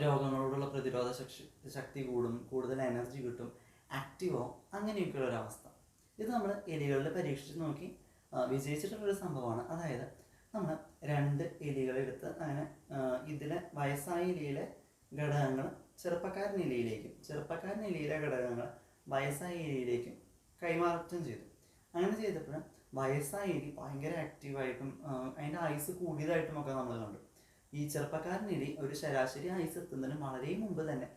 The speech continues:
മരിച്ചുപോയി. അപ്പം അതാണ് ഈ ഫാക്ടേഴ്സ് കൈമാറാൻ, കൈമാറ്റം ചെയ്തപ്പോൾ നമ്മൾ കണ്ടത്. അപ്പം അത് വളരെ വലിയൊരു പ്രതീക്ഷ തരുന്നുണ്ട്. ഒരു, ആ, പത്തോ ഇരുപതോ വർഷമൊക്കെ നമുക്ക് നമ്മുടെ ആയുസ് ഇങ്ങനെ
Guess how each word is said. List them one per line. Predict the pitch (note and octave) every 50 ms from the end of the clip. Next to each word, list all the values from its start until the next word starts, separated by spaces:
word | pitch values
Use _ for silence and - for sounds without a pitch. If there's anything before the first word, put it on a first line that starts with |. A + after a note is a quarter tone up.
| - - - - - - _ _ -
മരിച്ചുപോയി. | D3 C3+ C3 C3+ C#3 - F3 D3+ A#2+ G#2+ - - - - - - - F3+
അപ്പം | F#3+ G3+ A#3+ A#3+ - - - - - - - F3+
അതാണ് | F#3 G3+ G#3+ G#3+
ഈ | A#3
ഫാക്ടേഴ്സ് | - - G#3 F3 E3 E3+ - - F#3 F3+ F3+ G3+
കൈമാറാൻ, | G#3+ G#3+ G3+ F#3 F3 E3 D#3 D#3+ E3 - - - - - -
കൈമാറ്റം | D#3+ D3+ D3 D3+ D#3 D#3 F#3 F#3+ F#3+
ചെയ്തപ്പോൾ | G3+ F3 D3 C3 - - C#3 D3+ - - - - - - - - - _ -
നമ്മൾ | G3+ G3 G3 G3
കണ്ടത്. | F#3+ E3+ C3+ A#2+ A2 -
അപ്പം | - - - - - - - F3+
അത് | F#3 F#3 G#3+ A3+
വളരെ | A#3 A3 G#3 G#3+ A3 A3 A3+
വലിയൊരു | G#3+ G#3 G3 G#3 A3+ - - - - -
പ്രതീക്ഷ | F#3+ F#3+ E3+ F3 F3 F3 -
തരുന്നുണ്ട്. | G3 F#3 F#3+ E3+ D3 D3 C3+ C3 - - - - - - - - - - _ _ _ _ _ _ - F#3+
ഒരു, | F#3 F3+ G3 G3+ G3+ - - F#3+
ആ, | F3+ E3+ E3+ -
പത്തോ | F3+ F3+ F3+ - G#3+
ഇരുപതോ | G#3 G3 F#3+ F#3 F#3 G3
വർഷമൊക്കെ | F#3+ - - F3+ F3+ F3+
നമുക്ക് | F#3 F3+ E3+ - E3+
നമ്മുടെ | E3+ E3+ E3 E3 F3 E3+
ആയുസ് | D#3 D3+ D3 - D#3+
ഇങ്ങനെ | D#3 D3+ E3